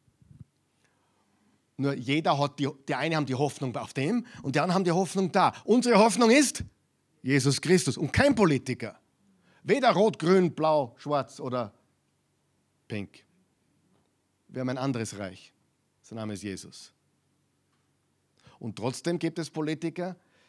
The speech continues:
die christlichere Positionen haben wie andere. Und die sollten wir wählen. Weil, weil, nicht, weil sie, weil wir unsere Hoffnung da drin haben, sondern weil sie einfach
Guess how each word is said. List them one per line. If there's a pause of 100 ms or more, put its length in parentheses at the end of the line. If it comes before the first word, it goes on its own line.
(500)
die
christlichere
Positionen
haben
wie
andere. (1500)
Und
die
sollten
wir
wählen. (1120)
Weil,
weil,
nicht,
weil
sie, (280)
weil
wir
unsere
Hoffnung
da
drin
haben,
sondern
weil
sie
einfach